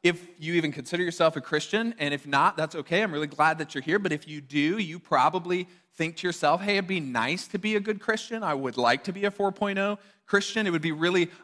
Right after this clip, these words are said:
affirming if God would send an angel down to,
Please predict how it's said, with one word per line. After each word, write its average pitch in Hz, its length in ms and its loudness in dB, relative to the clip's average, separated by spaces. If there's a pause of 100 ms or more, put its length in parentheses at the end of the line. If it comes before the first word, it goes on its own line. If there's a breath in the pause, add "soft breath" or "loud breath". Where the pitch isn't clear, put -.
affirming 185 840 2
if 156 160 -2
God 156 340 4
would 156 160 -4
send 165 320 -2
an 151 200 -4
angel 170 520 0 (240 loud breath)
down 151 440 2
to, 127 180 -8